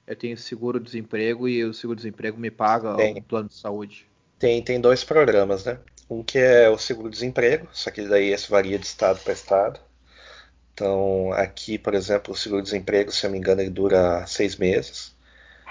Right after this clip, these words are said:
Speaker 2: Eles podem até te estender pra nove, um negócio assim, e eles te pagam até noventa por cento do salário,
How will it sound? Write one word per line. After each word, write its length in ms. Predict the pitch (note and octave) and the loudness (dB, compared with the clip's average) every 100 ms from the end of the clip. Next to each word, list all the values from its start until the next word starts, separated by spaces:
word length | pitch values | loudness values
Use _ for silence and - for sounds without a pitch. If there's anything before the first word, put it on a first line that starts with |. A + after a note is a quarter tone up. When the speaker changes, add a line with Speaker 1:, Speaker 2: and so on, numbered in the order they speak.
| - | -14
Speaker 2:
Eles 140 | - | -10
podem 280 | - G2+ G2 | 4 6 6
até 180 | - G2 | 2 0
te 160 | - | 0
estender 420 | - - G2+ F#2+ F#2+ | -10 -6 -2 -2 2
pra 160 | G#2+ | 2
nove, 520 | F#2 D#2+ E2+ G#2 F2+ | 2 2 4 4 2
um 40 | E2 | -6
negócio 400 | E2 F2+ E2+ - | -4 -4 -4 -6
assim, 320 | - B2 E3 | -10 -10 -10
e 100 | C3 | -6
eles 520 | A#2 B2+ A#2+ - - | -4 -4 -8 -10 -14
te 100 | - | -14
pagam 640 | - A#2+ A#2 A#2 A#2 A2+ A2 | 2 4 6 4 2 0 -4
até 180 | G2+ A#2+ | 0 0
noventa 360 | A#2 G#2+ A2 | 0 -4 -4
por 140 | - - | -6 -6
cento 440 | - G#2+ G#2+ - | -6 -4 -4 -4
do 360 | G#2 G#2 G2+ G2 | -4 -4 -4 -8
salário, 480 | - A#2 F2+ - | -2 2 2 0